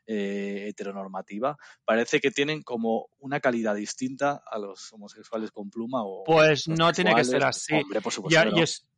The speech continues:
Speaker 2: y escúchame, y ahora te voy a decir una cosa, Santi. Eh, y esto, por ejemplo, le pasó el otro día a, mm,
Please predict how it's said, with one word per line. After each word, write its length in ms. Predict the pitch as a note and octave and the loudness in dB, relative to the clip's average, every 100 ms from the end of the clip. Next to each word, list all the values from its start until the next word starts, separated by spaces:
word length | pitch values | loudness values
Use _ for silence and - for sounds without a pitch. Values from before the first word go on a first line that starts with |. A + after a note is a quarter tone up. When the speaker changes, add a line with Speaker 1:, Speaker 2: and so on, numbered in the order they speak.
| _ | _
Speaker 2:
y 140 | D#3 D#3+ | -2 0
escúchame, 480 | D#3 F3+ G3+ F3+ | 2 0 0 2
y 60 | D#3 | 4
ahora 180 | D#3 F3+ | 4 4
te 80 | G#3 | 4
voy 80 | |
a 40 | F#3 | 2
decir 260 | D3+ D#3+ | 2 -2
una 240 | F3 E3+ - | -2 -2 -2
cosa, 360 | C#3+ C#3+ D3+ | -4 -4 -6
Santi. 640 | C3 - C3+ C#3 D3 C3 C3 _ _ _ _ - - - _ | -8 -4 -4 -6 -8 -10 -12 _ _ _ _ -20 -20 -20 _
Eh, 580 | - D#3 D3+ D3 D3 - _ _ _ | 0 4 6 4 2 -2 _ _ _
y 100 | D#3 | -4
esto, 180 | C#3+ F#3 | -2 0
por 100 | F#3 | 0
ejemplo, 280 | F3+ F#3 | 0 0
le 120 | G3+ D3 | 2 2
pasó 360 | C3 - D3 | 0 0 0
el 100 | D#3 | 0
otro 240 | E3 D#3 D3+ | 0 0 -2
día 440 | E3 D#3 C3 - | 2 2 2 0
a, 520 | - C#3+ C3 B2+ B2+ B2+ | -2 0 2 2 0 -2
mm, 340 | B2+ B2 A#2+ | -6 -12 -14